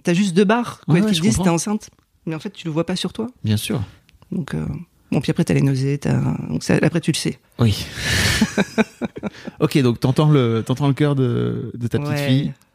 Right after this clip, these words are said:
Speaker 2: et là, tu te dis, « Ok, maintenant, c'est, c'est le moment, je vais devenir maman. » <laughs> C'est ça. T'es vraiment
Speaker 1: Ouais.
Speaker 2: dans ce truc. Ok. Très bien. Euh, est-ce que tu peux m-, me raconter ta grossesse ? C'est bien passé ?
Speaker 1: Euh, les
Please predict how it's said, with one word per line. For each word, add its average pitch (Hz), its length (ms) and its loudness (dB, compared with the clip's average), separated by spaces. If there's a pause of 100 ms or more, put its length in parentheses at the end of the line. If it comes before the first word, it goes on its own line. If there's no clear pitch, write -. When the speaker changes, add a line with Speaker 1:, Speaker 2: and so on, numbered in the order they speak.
(180)
Speaker 2:
et 113 100 0
là, 120 140 2
tu 123 160 -6
te 110 60 -4
dis, « 113 300 2 (320)
Ok, 131 300 2 (180)
maintenant, 113 420 2
c'est, 113 300 -2 (400)
c'est - 160 0
le 127 60 4
moment, 127 380 4
je - 180 -4
vais 123 120 4
devenir 123 340 2
maman. » 139 200 4 (180)
<laughs> 143 60 -4
C'est 156 100 2
ça. - 200 -4 (320)
T'es - 120 -4
vraiment 170 180 6
Speaker 1:
Ouais. 139 60 6
Speaker 2:
dans 139 80 6
ce - 80 -8
truc. - 380 -6
Ok. - 300 -6 (1900)
Très - 160 2
bien. 110 200 2 (560)
Euh, 120 600 4 (1400)
est-ce 117 120 0
que - 80 0
tu - 80 -2
peux 120 120 2
m-, 107 120 4 (200)
me 107 240 4
raconter 98 400 0
ta 95 120 0
grossesse ? 95 600 -4
C'est - 140 -6
bien 110 140 2
passé ? 240 340 0 (720)
Speaker 1:
Euh, 165 320 4
les 165 220 4